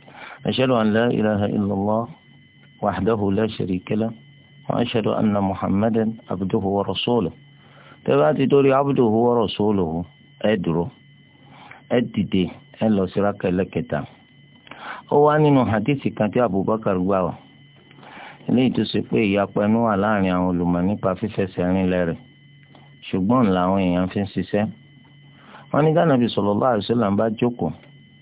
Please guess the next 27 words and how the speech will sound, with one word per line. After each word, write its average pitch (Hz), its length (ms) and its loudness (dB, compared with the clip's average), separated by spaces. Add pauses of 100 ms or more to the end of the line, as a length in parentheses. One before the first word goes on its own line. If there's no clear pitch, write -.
(440)
níbi 127 300 2
tashahhud 131 580 0
alákọ̀ọ́kọ́, 101 680 0 (760)
jalasa 151 460 2
ka'annahu 113 800 2
ala 98 300 2 (100)
radfin. 104 600 0 (920)
Ó - 120 -4
máa 120 180 6
ń 117 100 4
jókòó 139 340 2
bí 117 100 2
ìgbà 113 200 2
tó - 140 -4
jókòó 107 440 -2
lórí 120 300 4
òkúta 92 440 -2
tí 87 120 -6
wọ́n 95 140 0
gbé 90 120 0
kaná. 90 340 -2 (1120)
Ẹ̀yin 92 240 0
máa 120 120 2
kí 135 100 2
téèyàn 139 280 2
bá 120 120 2
gbé 120 340 0